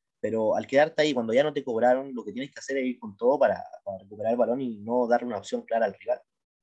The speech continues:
Esa es la primera mención. Y la positiva, lo de Lucero. Yo siento que el, el año pasado yo, todos hablábamos de que nos faltaba el nueve, nos faltaba ese, ese delantero que se asocia en el juego,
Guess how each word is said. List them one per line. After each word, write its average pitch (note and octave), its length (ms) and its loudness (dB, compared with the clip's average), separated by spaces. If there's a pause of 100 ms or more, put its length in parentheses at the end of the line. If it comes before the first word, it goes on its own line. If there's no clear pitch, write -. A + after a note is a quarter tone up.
(160)
Esa - 200 -6
es A#2+ 40 0
la A#2 100 2
primera B2+ 540 4
mención. C3 540 -6 (120)
Y A2+ 120 -8
la G#2+ 160 0
positiva, D3 680 -2 (220)
lo A2+ 140 -4
de G#2+ 80 -4
Lucero. B2 420 -2 (340)
Yo A2 60 -12
siento B2+ 260 -4
que B2 120 -4
el, G2+ 500 -6 (120)
el G2+ 80 -10
año A#2+ 180 -2
pasado A2+ 580 2
yo, G2+ 240 -6 (140)
todos B2+ 280 8
hablábamos A#2+ 440 4
de G#2 100 -8
que F#2+ 100 -16
nos G2+ 120 -14
faltaba A2 340 0
el A#2+ 80 -8
nueve, B2+ 400 2
nos G#2 140 -20
faltaba A2 400 -2
ese, G#2+ 400 -8 (360)
ese A2+ 220 -2
delantero G#2+ 460 2
que G#2+ 80 -18
se - 100 -12
asocia A#2+ 300 -4
en A2+ 60 -2
el G#2+ 100 -6
juego, C3 480 4